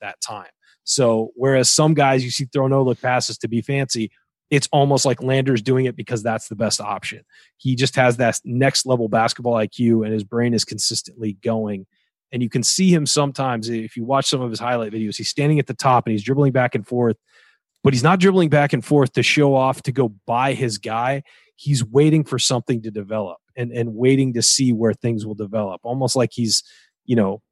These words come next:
it's a chessboard and he's trying to figure out how to get the pieces in the right place and, and where to attack.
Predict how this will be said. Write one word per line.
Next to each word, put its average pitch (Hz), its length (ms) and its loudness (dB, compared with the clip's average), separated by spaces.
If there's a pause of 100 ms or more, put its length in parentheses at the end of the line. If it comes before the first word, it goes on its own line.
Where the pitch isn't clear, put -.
(140)
it's - 160 -2
a 107 60 -4
chessboard 113 600 2
and 101 80 -4
he's 113 160 -2
trying 107 200 -2
to 92 40 -8
figure 113 280 -2
out 98 160 0
how 110 100 -2
to 104 80 0
get 107 160 -2
the 113 60 -8
pieces 110 360 -2
in 107 80 -8
the 104 80 -6
right 101 240 -4
place 101 380 0
and, 104 160 -6
and 107 260 -6
where 113 200 4
to 104 140 0
attack. 98 460 -4